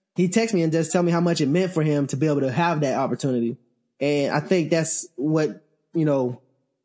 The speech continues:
I, I was kinda losing sight of is the fact that we've, I've originally started this to help people and to give people opportunities, give people,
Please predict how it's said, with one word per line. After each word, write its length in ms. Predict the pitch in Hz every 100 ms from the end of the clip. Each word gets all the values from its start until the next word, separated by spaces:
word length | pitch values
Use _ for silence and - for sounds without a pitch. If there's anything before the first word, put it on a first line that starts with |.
| _ _ _ _ _ _ -
I, 220 | 156 156
I 120 | 156 180
was 200 | 170 139
kinda 260 | 170 151
losing 220 | 147 147
sight 240 | 139 147 147
of 200 | 143 139
is 240 | 135 123
the 100 | 131
fact 360 | 139 170 147 147
that 200 | 135 135
we've, 280 | 151 147 -
I've 260 | 147 143 180
originally 300 | 165 151 143
started 320 | 180 185 147
this 300 | 143 131 -
to 140 | 131
help 260 | 117 170 131
people 380 | 147 123 120 - _ _ _ -
and 220 | 139 127
to 280 | 143 131 117
give 180 | 156 156
people 220 | 156 135
opportunities, 520 | 139 139 147 135 123
give 200 | 131 139
people, 440 | 147 135 131 120